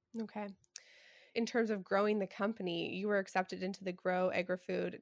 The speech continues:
Tech Accelerator out of Singapore and the University of Alberta Health Accelerator.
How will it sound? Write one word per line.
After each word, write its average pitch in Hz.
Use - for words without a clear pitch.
Tech -
Accelerator 180
out -
of 180
Singapore 190
and 185
the 180
University 175
of 180
Alberta 180
Health 190
Accelerator. -